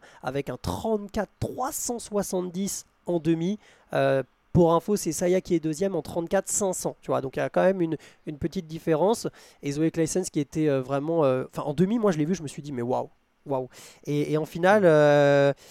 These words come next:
Speaker 1: voilà, j'ai l'impression qu'elle, euh, qu'elle se rate, euh, un petit peu. Alors est-ce que c'est l'inexpérience ? Même si elle a, elle commence quand même à avoir l'expérience, Zoé Claessens, elle a gagné deux fois à Papendal, elle a fait vice-championne du monde à Nantes, tu vois.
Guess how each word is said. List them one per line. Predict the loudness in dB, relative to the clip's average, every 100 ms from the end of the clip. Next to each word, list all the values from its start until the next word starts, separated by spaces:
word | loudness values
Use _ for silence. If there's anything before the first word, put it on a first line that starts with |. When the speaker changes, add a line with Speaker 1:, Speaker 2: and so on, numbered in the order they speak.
| -20 -20 -20 -20 -20 _
Speaker 1:
voilà, | -6 0 0
j'ai | 2 0
l'impression | -2 -2 -4 -2 -2
qu'elle, | 2 2 4
euh, | 4 2
qu'elle | 0 -6
se | -6 -4
rate, | 2 2 0 -4
euh, | 0 2 2
un | 0
petit | -6 -8
peu. | 2 6
Alors | 6 6 4
est-ce | 0
que | -8
c'est | -6 -2
l'inexpérience ? | -2 0 -2 -2 -2 0 2 2 2 2 -2 -4 -20 _
Même | -12 4 6 6
si | -2 2
elle | 2
a, | 2 0
elle | -2
commence | 0 0 -2
quand | -2
même | -2
à | -2
avoir | -4 -4
l'expérience, | -6 -4 -2 -2
Zoé | -4 -2
Claessens, | -2 0 -2
elle | -4 -4
a |
gagné | -4 -6
deux | -6 -6
fois | -6
à | -6
Papendal, | -4 -6 0 2 2
elle | -4
a |
fait | -10
vice-championne | -12 -12 -12 -8 -8
du | -8
monde | -6 -2
à | 0
Nantes, | -2 -8
tu | -4
vois. | -4